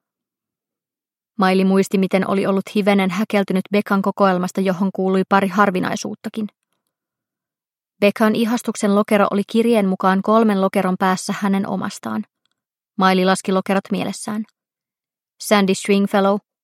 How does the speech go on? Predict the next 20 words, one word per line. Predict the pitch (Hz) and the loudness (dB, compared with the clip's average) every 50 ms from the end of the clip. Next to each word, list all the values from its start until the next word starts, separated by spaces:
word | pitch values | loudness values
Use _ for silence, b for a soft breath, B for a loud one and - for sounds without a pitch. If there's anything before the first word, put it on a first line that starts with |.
| _ _ | _ _
tyttö, | - 196 - _ - 196 | -4 -4 -2 _ 0 0
joka | 190 - 202 - | 0 0 0 -2
tunnettiin | 196 196 196 196 - - - 196 190 - - | 0 0 0 0 -2 -2 -2 -2 -2 0 -2
ahkeran | 196 - - - 208 196 190 190 | -2 -4 -2 -2 0 0 0 0
hammaslangan | 180 202 202 202 196 196 - 196 185 190 190 190 190 | 2 2 2 2 2 0 -2 -2 -2 0 -2 0 0
käyttönsä | 196 190 190 - - 185 - 208 185 | 0 0 0 0 -4 -4 -2 -4 -4
vuoksi | 185 196 185 - - 202 | -2 -2 -4 -2 -2 -2
myös | 196 190 190 - - | 0 0 -2 -2 -2
nimellä | 190 185 185 180 185 190 190 - _ _ _ - | -2 -2 -2 -2 -2 -4 -6 -8 _ _ _ 0
Lankaaja. | 202 202 190 180 190 - - 208 214 220 - _ _ _ _ _ _ _ _ _ _ _ _ _ _ _ _ _ _ _ _ _ _ - | 2 2 2 0 -2 -6 -8 -8 -8 -10 -12 _ _ _ _ _ _ _ _ _ _ _ _ _ _ _ _ _ _ _ _ _ _ -2
Se | - 202 | -2 0
ei | - 196 190 190 | 0 0 0 0
tuntunut | - 196 190 185 - 185 185 - - | 0 -2 -2 -2 -4 -6 -6 -6 -6
oikealta. | 185 185 185 - 180 190 214 - - - _ _ _ _ _ _ _ _ _ _ _ _ _ _ | -6 -6 -6 -6 -6 -6 -8 -8 -12 -16 _ _ _ _ _ _ _ _ _ _ _ _ _ _
Hän | - 196 196 | -4 0 0
laski | 196 190 - - 196 | 0 0 -2 -4 -2
kolme | - 196 196 202 202 196 | 2 4 4 4 4 2
lokeroa | 196 185 - 202 190 190 196 196 | 2 2 0 0 2 2 2 2
toiseen | - 233 208 196 - 214 202 202 | 4 2 2 2 0 -4 -6 -6
suuntaan. | - 220 214 214 214 226 226 226 208 | -6 -6 -8 -6 -6 -6 -6 -6 -8